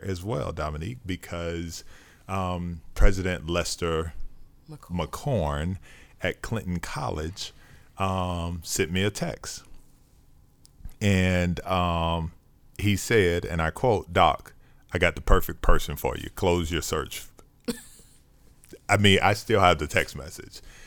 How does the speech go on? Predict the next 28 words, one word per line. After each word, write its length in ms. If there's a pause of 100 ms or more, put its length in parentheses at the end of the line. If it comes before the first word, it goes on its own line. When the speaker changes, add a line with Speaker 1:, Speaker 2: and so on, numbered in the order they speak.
(300)
Speaker 1:
And 120
I 60
said, 300
"Who?" 360 (140)
He 160
sent 240
me 100
your 180
information, 760 (520)
um, 380
et 160
cetera, 300
et 120
cetera. 460 (200)
Um, 500 (1700)
if 600 (300)
when 180
I 120
called 640
your 320
contacts 760
and 180
your 220
contacts, 720
and 180
because 560 (220)
the, 300 (120)
the 160